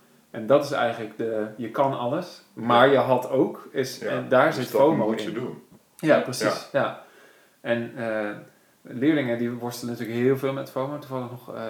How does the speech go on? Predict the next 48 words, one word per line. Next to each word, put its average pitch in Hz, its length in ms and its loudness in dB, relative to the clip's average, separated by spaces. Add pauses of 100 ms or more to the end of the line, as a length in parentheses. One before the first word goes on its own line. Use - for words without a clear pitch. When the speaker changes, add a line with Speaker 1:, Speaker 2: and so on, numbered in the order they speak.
Speaker 1:
een, 120 200 -12
eh, 113 840 -18
eh, 104 60 -10 (200)
een 110 60 -12
profielwerkstuk 165 640 -6
over 139 240 -4
begeleid 127 460 -6
onlangs, 127 400 -8
inderdaad. 120 440 -10 (260)
Speaker 3:
Hm. 262 60 -6
Speaker 1:
En 123 300 -4
daar 123 120 -2
zitten 123 280 -4
allemaal 175 420 4
klachten 160 360 -2
aan 139 120 -4
verwant 123 240 -6
die 135 100 -6
inderdaad 127 260 -2
heel 131 100 -4
erg 143 120 -4
te 127 60 -14
maken 123 200 -4
hebben 117 200 -8
met 120 100 -8
een - 60 -16
soort 107 340 -12
druk - 480 -6
en 117 180 -12
anxiety 143 840 -4
en 110 140 -12
stress. - 580 -8 (400)
En 117 200 -8
volgens 120 200 -10
mij 127 140 0
is 123 100 -6
het 123 80 -14
dat 120 160 -4
heel 127 220 -4
erg 127 220 -4
inderdaad 117 380 -6
in 120 100 -12
het 110 100 -14
idee 117 320 -6
dat 113 180 -12
je, 107 100 -8 (640)
eh, - 80 -18 (180)
het, 110 300 -8